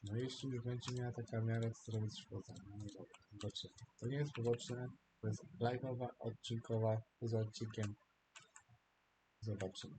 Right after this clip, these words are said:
jak to, jak dalej to będzie szło. Dobra, trzymajcie się, kochani. Do zobaczenia, do następnych odcinków.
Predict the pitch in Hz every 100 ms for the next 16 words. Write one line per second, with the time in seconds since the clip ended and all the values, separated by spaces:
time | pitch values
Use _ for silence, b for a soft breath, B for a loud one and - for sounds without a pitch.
0 | 95 98 - - - 117 113 110 107 101
1 | 95 92 - - - _ - 95 90 -
2 | 131 139 143 127 123 - 123 120 113 -
3 | _ _ - - _ _ - - 104 95
4 | - - - - 117 117 135 123 - 127
5 | 123 131 165 156 156 151 127 - - 101
6 | 110 139